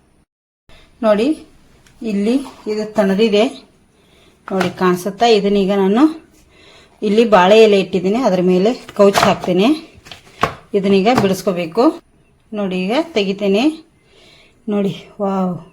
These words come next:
ಚೂರು ಅಂಟಿದೆ ಅಷ್ಟೇ, ಅಂಟೋದಿಲ್ಲ.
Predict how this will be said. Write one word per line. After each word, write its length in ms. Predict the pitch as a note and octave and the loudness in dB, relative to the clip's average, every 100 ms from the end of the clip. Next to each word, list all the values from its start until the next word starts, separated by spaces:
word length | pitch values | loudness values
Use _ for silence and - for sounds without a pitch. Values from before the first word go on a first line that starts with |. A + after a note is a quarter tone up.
| _ - | _ -12
ಚೂರು 360 | - A3 A3+ | -2 -2 0
ಅಂಟಿದೆ 440 | B3+ G3 G3 G3 F#3+ | 0 0 0 0 0
ಅಷ್ಟೇ, 240 | E3+ A#3+ D#4 - - - - - - | -2 0 -2 -4 -16 -20 -10 -6 -2
ಅಂಟೋದಿಲ್ಲ. 580 | G3+ G3+ G#3+ G3 F#3+ | 2 4 4 2 2